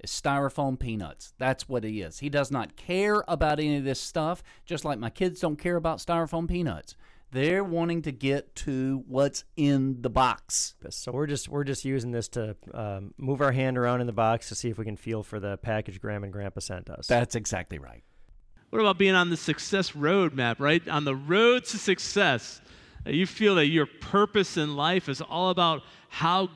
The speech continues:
Speaker 3: good you can get, right? Taking the next step in your journey, taking the next job promotion,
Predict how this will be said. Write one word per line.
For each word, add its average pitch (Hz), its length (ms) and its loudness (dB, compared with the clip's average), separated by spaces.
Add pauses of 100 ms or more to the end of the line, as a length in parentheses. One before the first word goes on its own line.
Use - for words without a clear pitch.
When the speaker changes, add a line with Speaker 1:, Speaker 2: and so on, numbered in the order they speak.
Speaker 3:
good 165 280 4
you 175 120 0
can 170 260 2
get, 160 380 4
right? 139 280 2
Taking 175 380 2
the 135 180 2 (300)
next 156 400 2 (180)
step 165 380 2
in 143 140 0
your 143 160 2
journey, 143 500 2
taking 151 380 2
the 139 80 0
next 156 400 0
job 151 400 2
promotion, 131 640 0